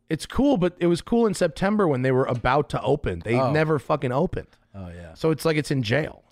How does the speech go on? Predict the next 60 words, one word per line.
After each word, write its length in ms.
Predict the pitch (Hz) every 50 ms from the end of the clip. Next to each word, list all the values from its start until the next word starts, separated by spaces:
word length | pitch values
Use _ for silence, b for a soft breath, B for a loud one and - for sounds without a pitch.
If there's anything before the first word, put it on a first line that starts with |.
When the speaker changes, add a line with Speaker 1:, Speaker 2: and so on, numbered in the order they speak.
| _ -
Speaker 2:
Are 100 | 120 127
they 220 | 143 151 156 151
doing, 360 | 127 117 - 135 135 139 135
like, 160 | 127 110 101
even 260 | 113 113 110 104 98 92
private 420 | - - 101 101 110 113 117 120
Speaker 1:
They 100 | 185 196
were 100 | 214 220
doing, 140 | 214 220 214
Speaker 2:
tours? 40 | 214
Speaker 1:
like, 140 | 202 160
video 560 | 110 113 143 147 147 139 135 139 139 135 135 127
and 100 | 117 104
private 320 | - 127 117 120 120 -
tours 260 | - - 120 120 117 110
and 80 | 110
stuff, 240 | 98 - 113 101 -
but 100 | - 110
I 80 | 107 104
emailed 360 | 104 107 107 107 101 98 98
them 280 | 95 95 92 92 87 - _ _ _ _ _ _ _ _ _ -
a 40 | -
couple 160 | 101 92 92 90
days 240 | 95 95 95 90
ago, 100 | 90 92 92
and 60 | 90
I 40 | 90
was 80 | 87
like, 140 | 95 90 -
"Hey, 160 | - 98 95 85 80 -
guys, 420 | - 95 92 95 95 98 92 90 90
uh, 80 | 87 80
Speaker 2:
Can 80 | -
I 20 | 120
have 60 | 135
my 100 | 151 139 -
car 180 | - 98 107
back?" 220 | 127 143 151 - -
Speaker 1:
guess 240 | - 92 - -
what? 200 | - 76 65 -
Yeah, 200 | - 107 98 90 -
and 140 | - 135 160
they 80 | 175
were 100 | 170 170 143
cool 240 | - 151 135 123
about 220 | 110 95 98 92 90
it. 80 | 92 -
They 100 | 104 104
weren't 260 | 104 107 104 95 -
dickheads. 420 | - 95 87 - 90 85 76 - -
I'm 220 | - 101 98 92 - _
going 180 | - 98 92 90
to 60 | 85
get 140 | 82 85 78
it 80 | 71
this 160 | - - - -
week. 180 | 87 87 - B B B B 131
Speaker 2:
Oh, 80 | 120
good. 200 | 107 113 101 87 - - -
Speaker 1:
Um, 540 | 131 127 123 120 120 117 117 117 113 107